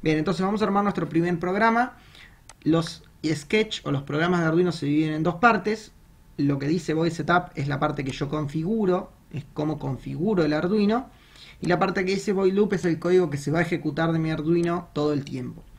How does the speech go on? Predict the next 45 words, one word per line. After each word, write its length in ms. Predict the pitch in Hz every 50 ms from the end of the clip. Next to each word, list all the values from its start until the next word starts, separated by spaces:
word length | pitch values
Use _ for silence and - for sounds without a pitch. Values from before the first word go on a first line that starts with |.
| - -
Entonces 280 | - - - 170 196 196
lo 80 | 190
primero 320 | 170 175 190 214 226 233 208
que 80 | 220
voy 140 | 220 226 226
a 60 | 226
hacer, 340 | 220 - 262 254 254 269 262 - - - - - -
le 100 | - 160
voy 120 | 180 196
a 40 | 202
decir 220 | 202 190 - 190
a 40 | 196
la 100 | 190 185
máquina 380 | 196 208 196 - 202 202 190 -
que 100 | - 156
voy 160 | 156 175 180
a 20 |
usar 440 | 180 175 - 202 190 185 - - - -
el 160 | 151 143 143
pin 320 | 143 - 208 208 208 180
trece 320 | - 220 240 226 - - 180
de 100 | 175 170
Arduino, 380 | 175 190 208 208 202 208 214
que 80 | 160 160
es 60 | 147
donde 160 | 147 147 147 139
yo 160 | 143 156 156
tengo 240 | 170 165 165 160 165
conectado 440 | 151 143 139 143 - 165 160 156
el 80 | 165 185
led. 200 | 214 208 202 202 -
Recuerden 480 | - 139 - - 147 156 160 160 156 147
de 80 | 143
la 80 | 147 139
clase 220 | 143 156 147 143
anterior 340 | 151 143 147 147 160 160 160
que 80 | 156 151
en 80 | 139
el 80 | 135 131
pin 180 | - 147 147 143
trece 260 | 147 160 156 - 151
tenía 240 | 135 131 135 143 139
conectado 680 | 143 139 139 - - 151 143 147 151 156 151 151 - -
un 140 | 156 160 185
led. 200 | 208 208 208